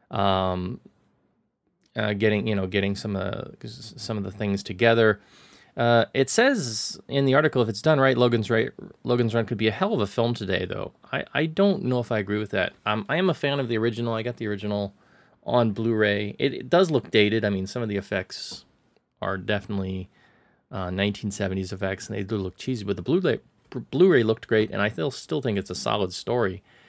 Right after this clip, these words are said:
Um, but do we need a remake? Because, I mean, we've got The Island, which is kind of like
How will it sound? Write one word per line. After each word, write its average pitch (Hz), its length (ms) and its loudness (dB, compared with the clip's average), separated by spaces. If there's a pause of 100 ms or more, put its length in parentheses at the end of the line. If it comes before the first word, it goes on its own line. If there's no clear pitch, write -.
(360)
Um, 95 540 0 (840)
but 120 260 2
do 127 80 2
we 131 120 2
need 170 180 4
a 156 40 4
remake? 151 540 0
Because, 120 380 0
I 117 60 0
mean, 113 220 0
we've 110 180 -2
got 131 240 0
The - 100 -8
Island, 127 520 0 (840)
which - 640 -8
is 98 180 -8 (100)
kind 107 380 2
of 120 120 -4
like 127 480 -6